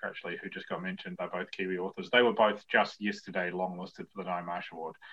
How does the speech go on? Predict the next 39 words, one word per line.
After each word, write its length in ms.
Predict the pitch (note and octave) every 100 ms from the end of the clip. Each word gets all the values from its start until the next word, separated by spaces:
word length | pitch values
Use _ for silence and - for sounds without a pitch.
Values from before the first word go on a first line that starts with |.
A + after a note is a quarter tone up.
| - -
Um, 180 | F#2+ F#2
so 160 | - G2+
both 220 | A2 A2
of 60 | G#2+
those 160 | G2 F#2+
books 280 | G2+ -
actually 260 | G#2 - F#2+
came 220 | - F2+
out 180 | F2 F2+
last 340 | F2 E2+ -
year. 100 | F2+
They 100 | E2+
were 100 | F2
both 200 | F2 F#2
just 200 | - F2
longlisted 440 | F2+ F2 F2 - F#2+
for 80 | -
the 40 | E2
Nye 180 | F2
Marsh 240 | E2 E2+ - F2+
Award 240 | E2+ D#2+ - - _ -
yesterday. 460 | G2 - - - - D2+ - _ _
So 160 | - F2 F#2+
congratulations 800 | F#2+ F2+ - E2 E2 - - -
to 80 | - -
both 120 | E2
of 60 | E2 _
them. 160 | G2 E2
They're 100 | D#2
both 160 | D#2+ -
very 160 | - E2+
good 140 | - -
books. 280 | - - - - - _ _ _ _ _ _
Right. 580 | B2+ C3+ B2 F2 - - -
Uh, 480 | E3+ F3+ F3+ F3+ E3+
one, 200 | E3+ F3
two, 180 | - C3
three. 320 | - B2 A#2+
Oh, 100 | B2